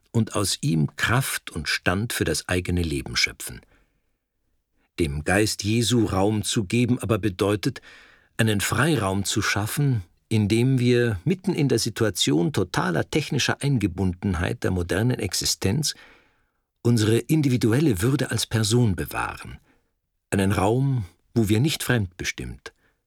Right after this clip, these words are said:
sondern ganz bei uns sind. Die christliche Tradition lädt ein, in Übereinstimmung mit der griechischen und römischen Philosophie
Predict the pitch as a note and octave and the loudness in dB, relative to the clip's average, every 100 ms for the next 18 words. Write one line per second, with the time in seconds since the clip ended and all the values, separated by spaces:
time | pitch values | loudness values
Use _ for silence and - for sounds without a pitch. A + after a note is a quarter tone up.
0 | _ _ - A2 G2+ F#2 F2+ F#2+ D#2+ - | _ _ 0 2 2 2 0 0 0 -4
1 | G2 G2 A#2+ E2 - - - - _ _ | -4 -2 0 0 -2 -6 -12 -20 _ _
2 | _ _ _ _ _ _ _ _ _ _ | _ _ _ _ _ _ _ _ _ _
3 | - G#2 E3+ - D#3 B2 - A2 G#2 - | -4 0 0 2 0 0 0 0 0 0
4 | C3 D3 A2 G#2 F#2 - F#2+ A2 A#2+ A#2+ | 2 4 2 2 0 -4 -2 0 0 0
5 | A2+ A2+ A2+ C3+ D3+ - D3+ D3+ C#3+ B2 | 0 2 0 0 0 0 2 2 2 2
6 | A2 G2+ A#2 D#3 D3+ - B2 F#2+ G2+ D3 | 2 0 0 0 0 2 2 2 2 2
7 | C#3+ B2+ - G#2+ G2+ F2+ - A2 D#2 | 0 0 0 2 2 2 0 -2 0